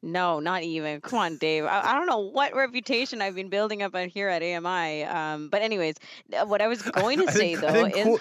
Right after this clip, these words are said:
Speaker 2: cool's a matter of relativity. You're cooler than me,
Speaker 1: Yeah.
Speaker 2: so therefore you're the
Speaker 1: Okay.
Speaker 2: cool one in the group.
Speaker 1: Sure. Okay, so here's the thing, though. I do know people who have been pretty reactive to these kind of things, like sneakerheads.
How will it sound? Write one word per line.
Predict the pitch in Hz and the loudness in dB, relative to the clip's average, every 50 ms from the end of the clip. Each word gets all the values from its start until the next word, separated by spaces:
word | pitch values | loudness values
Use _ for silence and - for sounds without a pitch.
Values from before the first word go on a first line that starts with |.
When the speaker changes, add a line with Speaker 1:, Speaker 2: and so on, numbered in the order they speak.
| - - - | 0 -6 -4
Speaker 2:
cool's | - - 220 247 233 214 | 0 2 4 4 4 2
a | 233 | 4
matter | 208 196 196 190 190 175 | 4 4 4 6 4 4
of | 151 160 | 4 4
relativity. | 165 160 151 147 - 156 147 120 113 107 98 | 4 4 4 2 2 0 0 0 0 -2 -2
You're | 104 127 120 | -2 -4 -2
cooler | - - 185 196 202 208 208 185 | 0 2 2 4 4 2 2 2
than | 151 151 139 120 120 | 0 0 0 0 0
me, | 123 117 | 2 2
Speaker 1:
Yeah. | - - - - | 2 2 2 0
Speaker 2:
so | - - 139 135 139 | 0 0 0 2 4
therefore | 151 160 170 151 - 156 151 143 139 | 4 4 2 2 2 2 2 2 2
you're | 131 135 135 | 2 2 2
the | 123 131 | 0 0
Speaker 1:
Okay. | 113 117 | 0 2
Speaker 2:
cool | 143 135 127 120 | 2 4 4 4
one | 117 113 107 | 2 0 -2
in | 101 98 | -2 -6
the | 98 | -6
group. | 87 101 98 87 82 - - - _ _ _ _ - - - - - - | -6 -6 -8 -8 -10 -14 -20 -20 _ _ _ _ -20 -20 -20 -20 -14 -8
Speaker 1:
Sure. | 202 185 180 175 170 170 170 165 160 156 147 143 143 - - - | -6 -4 -2 -2 -2 0 -2 -2 -2 -4 -4 -6 -6 -4 -2 -2
Okay, | 214 202 - 240 233 | -2 -2 -2 -6 -4
so | - - 208 190 180 170 220 - - _ - | -2 0 0 0 0 0 -4 -8 -12 _ -16
here's | 190 185 175 196 202 233 196 | -14 -10 -4 -2 -2 -2 -2
the | 185 | -4
thing, | - 170 165 151 | -8 -8 -6 -4
though. | 151 139 | -2 -2
I | 147 160 | -2 -2
do | 151 185 185 202 | -2 -4 -4 -2
know | 214 233 226 | -2 -4 -4
people | - - 185 175 - 156 139 139 143 | -6 -8 -12 -6 -4 -2 -2 -2 -2
who | - 175 160 | -4 -4 -4
have | 170 156 - | -4 -4 -6
been | 175 160 | -8 -8
pretty | - - - 190 190 175 | -6 -6 -6 -6 -6 -6
reactive | 160 151 147 131 139 151 160 156 - - - 220 214 202 - | -6 -6 -6 -4 -4 -4 -4 -4 -6 -4 -4 -4 -4 -2 -2
to | 240 226 | -4 -4
these | 196 214 220 202 | -2 -4 -6 -4
kind | - 233 220 220 | -2 -2 -2 -2
of | 214 - | -2 -4
things, | 220 220 226 233 220 190 | -4 -2 -2 -2 -2 0
like | 175 170 160 156 - - - | 2 2 2 0 -2 -10 -12
sneakerheads. | - - 175 175 - 180 165 160 156 151 139 143 | -8 -4 -4 -2 0 0 0 0 0 0 -2 -2